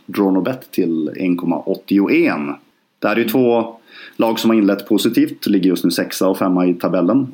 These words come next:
Eh, båda luftade reserver i ligacupen i veckan, som ju många av de här bättre lagen gör. Och det, det blev också förluster mot Burton respektive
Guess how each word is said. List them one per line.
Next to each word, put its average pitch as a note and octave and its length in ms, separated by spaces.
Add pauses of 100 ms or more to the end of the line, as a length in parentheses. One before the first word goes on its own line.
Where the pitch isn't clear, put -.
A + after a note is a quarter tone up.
Eh, E2+ 420 (120)
båda F#2+ 540
luftade G2+ 580
reserver G2 600
i A2+ 80
ligacupen G2 720
i F2 240
veckan, F#2+ 440
som G2 320
ju F2+ 120
många F2+ 380
av F2+ 160
de E2+ 140
här E2+ 180
bättre F2+ 420
lagen F#2 340
gör. C#3+ 320 (200)
Och D#3 180
det, D#3 60
det C3 320
blev C3+ 180
också B2+ 280
förluster B2+ 600
mot A2 360
Burton A2 560 (120)
respektive G2+ 540